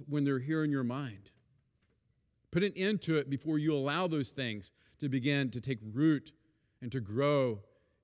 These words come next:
and turn from something that's maybe Satan just put into your mind, then something that you allow to just kind of settle there and it rests for a while. And if once you get there, it's only a matter of opportunity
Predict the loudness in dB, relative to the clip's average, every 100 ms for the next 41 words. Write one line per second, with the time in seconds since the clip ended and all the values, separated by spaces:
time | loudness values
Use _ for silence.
0 | _ -6 -4 -4 -4 0 0 -2 -4 -4
1 | -2 -2 -2 -2 -4 -6 -12 _ _ -4
2 | 0 2 2 -2 -8 _ -6 -4 -4 -6
3 | -6 -2 0 0 0 -2 -2 -2 -4 -4
4 | -8 -16 _ _ -4 -2 0 0 0 0
5 | -2 -4 -4 -2 -2 -4 -6 -8 -8 -10
6 | -6 0 2 2 0 0 0 -2 -4 _
7 | _ -8 -6 -2 0 0 -2 -4 -4 -4
8 | -4 -6 -10 -12 _ _ _ -6 -4 -2
9 | -4 -4 -2 -2 2 2 0 -4 -14 _
10 | _ -10 -6 -2 0 0 0 -2 -4 -8
11 | -10 -6 -4 -4 -4 -4 -6